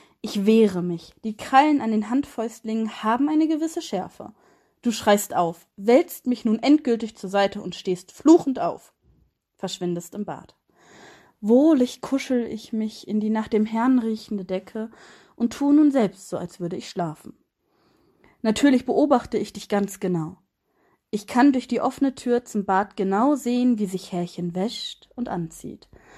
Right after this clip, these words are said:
Ein wohlproportioniertes Katerchen. Mit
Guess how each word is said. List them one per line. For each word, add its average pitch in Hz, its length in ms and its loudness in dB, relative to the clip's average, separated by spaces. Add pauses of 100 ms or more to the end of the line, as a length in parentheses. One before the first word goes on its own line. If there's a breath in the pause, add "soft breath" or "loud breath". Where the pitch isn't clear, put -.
(360 soft breath)
Ein 160 340 -2
wohlproportioniertes 170 1400 0
Katerchen. - 920 -12 (680)
Mit 254 280 0